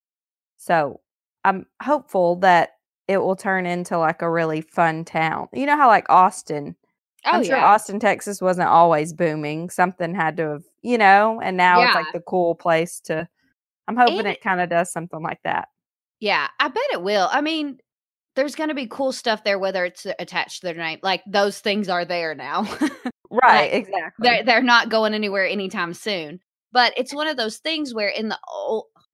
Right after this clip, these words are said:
Speaker 2: older days, like, people didn't necessarily attach their names to things like they do now.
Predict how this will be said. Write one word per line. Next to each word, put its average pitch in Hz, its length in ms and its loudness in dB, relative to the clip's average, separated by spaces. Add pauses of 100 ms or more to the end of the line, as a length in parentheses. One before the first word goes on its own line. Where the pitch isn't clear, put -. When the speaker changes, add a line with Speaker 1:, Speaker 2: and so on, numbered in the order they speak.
Speaker 2:
older 202 600 -4 (220)
days, 151 680 -12
like, 208 360 -4 (240)
people 254 340 -10
didn't 214 300 -8
necessarily 208 1000 -8
attach - 540 -10
their 190 120 -8
names 180 380 -10
to 269 100 -14
things 269 320 -10
like 262 180 -8
they 277 120 -12
do 269 180 -12
now. 269 400 -12